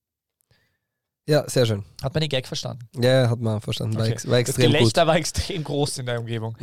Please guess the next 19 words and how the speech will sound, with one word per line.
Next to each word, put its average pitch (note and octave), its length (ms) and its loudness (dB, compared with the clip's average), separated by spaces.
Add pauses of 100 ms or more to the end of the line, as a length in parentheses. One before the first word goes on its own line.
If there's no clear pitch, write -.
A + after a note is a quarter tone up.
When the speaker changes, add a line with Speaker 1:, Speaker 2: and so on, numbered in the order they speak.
(140)
Speaker 1:
<laughs> - 180 -2
Speaker 2:
Okay, C3 380 -4 (360)
in D3+ 140 -8
Ordnung. C3+ 240 -4 (680)
Speaker 1:
Ja, B2 380 4 (480)
möchtest D3+ 300 2
du E3 40 2
zuerst E3 380 2
über C#3+ 480 2 (460)
Rapid B2+ 480 -4
Wien D#3 160 0
oder C#3+ 100 2
über C3 140 0
die B2+ 100 -4
Austria - 420 -6
sprechen? - 460 -12 (1600)
Speaker 2:
Ähm, C#3 540 2 (340)
also, C#3 400 2
äh, C3 260 0